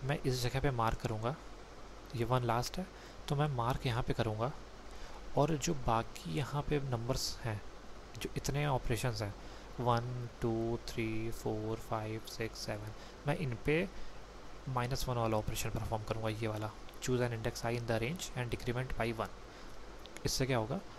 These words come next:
कि मेरे को इस टू को ज़ीरो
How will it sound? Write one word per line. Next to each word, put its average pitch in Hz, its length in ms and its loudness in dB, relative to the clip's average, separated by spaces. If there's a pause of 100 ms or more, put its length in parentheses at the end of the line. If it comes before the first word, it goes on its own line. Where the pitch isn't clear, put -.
(260)
कि 151 360 0 (520)
मेरे 120 240 2
को 139 260 2 (180)
इस 143 220 0
टू 131 100 4
को 147 200 4
ज़ीरो 120 300 2